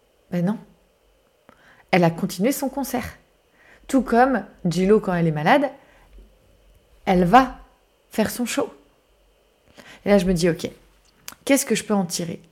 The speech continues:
Je peux en tirer une grande force. Je peux en tirer une grande force parce que on n'est pas dans la non-écoute de soi. On est juste à un moment, il y a des choses, il y a des priorités qui sont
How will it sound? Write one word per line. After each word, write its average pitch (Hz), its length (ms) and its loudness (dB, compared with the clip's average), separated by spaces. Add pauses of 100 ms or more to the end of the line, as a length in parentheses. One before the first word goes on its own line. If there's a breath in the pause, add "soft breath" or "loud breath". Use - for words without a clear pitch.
(280 soft breath)
Je - 120 -18
peux 240 100 6
en 214 120 8
tirer 214 340 2
une 185 120 2
grande 175 320 0
force. - 600 -10 (640 soft breath)
Je - 100 -14
peux 214 120 2
en 202 80 6
tirer 220 240 2
une 202 140 2
grande 196 280 0
force 233 340 -4
parce - 300 -8
que 220 300 2 (1160 soft breath)
on 208 100 2
n'est 220 120 6
pas 294 160 4
dans 208 160 4
la 170 160 6
non-écoute 180 640 0
de 151 120 -4
soi. 269 400 -4 (1000)
On 190 140 2
est 185 80 4
juste 226 440 -2
à 185 120 4
un 185 100 4
moment, 202 440 4 (160)
il 180 80 -4
y 180 40 8
a 170 60 10
des 170 180 2
choses, 175 380 2
il - 120 -8
y 175 60 0
a 170 40 2
des 170 140 0
priorités 180 720 0 (2000 soft breath)
qui 208 160 -2
sont 226 380 -2